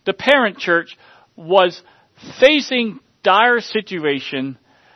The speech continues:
they begged Paul, "Let us be a part of the relief effort. Please take our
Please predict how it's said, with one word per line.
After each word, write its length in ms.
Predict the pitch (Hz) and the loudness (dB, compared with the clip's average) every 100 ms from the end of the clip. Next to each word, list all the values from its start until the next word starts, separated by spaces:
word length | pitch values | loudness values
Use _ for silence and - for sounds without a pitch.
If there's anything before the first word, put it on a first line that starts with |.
| _ | _
they 340 | 156 190 196 - _ _ _ _ | -2 0 0 -4 _ _ _ _
begged 560 | - 311 285 220 160 139 - | 2 4 4 2 -2 -8 -18
Paul, 460 | - 185 160 123 123 | -2 2 4 2 -4
"Let 460 | 160 254 320 311 | -6 0 0 -2
us 260 | 233 208 - - | -4 -4 -6 -8
be 260 | 214 220 - | -6 -4 -6
a 80 | 165 | -8
part 580 | - - 165 143 120 _ - | -10 2 2 2 -2 _ -8
of 160 | 135 | -6
the 120 | 151 | -6
relief 440 | 131 127 127 131 - | -4 -4 -6 -8 -10
effort. 360 | 120 - 107 - _ _ | -14 -14 -20 -20 _ _
Please 720 | - 285 339 359 302 175 135 - | -8 -4 0 2 2 -2 -6 -14
take 420 | - 302 320 269 - - | 0 2 2 -4 -10 2
our 380 | 233 240 240 | 4 4 2